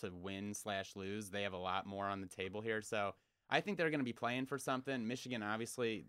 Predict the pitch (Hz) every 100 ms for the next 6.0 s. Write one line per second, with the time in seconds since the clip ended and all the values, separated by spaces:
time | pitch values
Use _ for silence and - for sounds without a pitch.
0 | - - 95 107 110 113 101 101 - 104
1 | 104 107 - 110 - 101 98 - _ _
2 | _ - 104 101 98 107 123 120 147 143
3 | 143 143 147 147 - 135 110 92 - 87
4 | 98 104 110 110 101 110 104 101 104 87
5 | 95 - 113 101 107 101 107 110 127